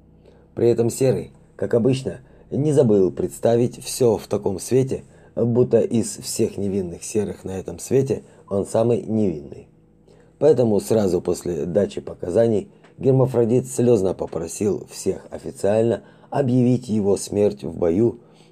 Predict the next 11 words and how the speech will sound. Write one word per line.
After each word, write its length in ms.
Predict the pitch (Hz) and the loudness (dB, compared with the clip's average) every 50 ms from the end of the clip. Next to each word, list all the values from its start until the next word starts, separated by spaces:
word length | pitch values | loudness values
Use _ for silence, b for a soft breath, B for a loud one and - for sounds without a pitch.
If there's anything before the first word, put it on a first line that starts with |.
| B B | B B
дабы 320 | - 107 110 139 135 120 117 | -6 0 2 4 4 4 2
чего 280 | - - 104 98 95 | 2 0 0 0 0
не 140 | 87 78 71 | 0 -2 -4
случилось 600 | - - 76 73 - - 120 120 120 113 101 - | -6 -6 -10 -8 -4 -2 2 2 2 2 0 -2
с 40 | - | -6
ним 180 | 101 101 101 - | -8 -8 -8 -8
в 240 | - - 82 80 | -10 -10 -10 -10
будущем. 540 | 78 78 76 73 67 65 67 - - - - - - _ _ _ _ _ _ _ _ _ _ b b b b b b b b b b b b | -10 -8 -8 -8 -8 -8 -14 -18 -20 -20 -20 -20 -20 _ _ _ _ _ _ _ _ _ _ b b b b b b b b b b b b
Раконы 580 | 95 101 107 104 131 139 131 110 90 73 - | 0 0 0 2 2 2 2 2 0 -2 -4
увели 560 | - - 101 113 123 135 123 117 95 87 80 80 | -2 -2 0 2 2 4 4 4 2 2 0 -4
Серого 500 | - - - 104 98 92 87 80 80 | -6 -2 0 0 0 0 -2 -6 -8